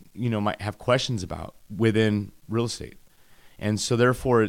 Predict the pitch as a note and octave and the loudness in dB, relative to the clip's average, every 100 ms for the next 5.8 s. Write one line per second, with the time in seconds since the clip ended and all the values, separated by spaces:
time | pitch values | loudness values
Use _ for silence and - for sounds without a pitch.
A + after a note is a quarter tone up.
0 | - G2+ A2+ G2+ A2+ A2+ F#2+ - D3 G#2 | -2 -6 -6 -4 -2 0 -2 -2 -2 0
1 | A2 - - G2+ F#2+ G2+ G2 F#2+ - - | -4 -4 -2 0 0 2 0 -2 -6 -4
2 | - C3 C#3 C#3+ A#2 G#2 G2 G2 F#2 F#2 | 0 2 2 0 0 2 2 2 2 0
3 | - G#2+ B2 C#3 A#2 G2+ F#2 A2+ G#2 F2+ | -2 -2 0 0 -2 -2 -2 -2 -2 -2
4 | A2 A#2 - A2 - F#2 - F#2 F#2 F2+ | 0 -2 -2 -8 -8 -8 -6 -6 -4 -4
5 | - G2+ G#2 G#2+ G#2+ G#2 A2+ G2+ | -6 -6 -4 0 0 2 0 0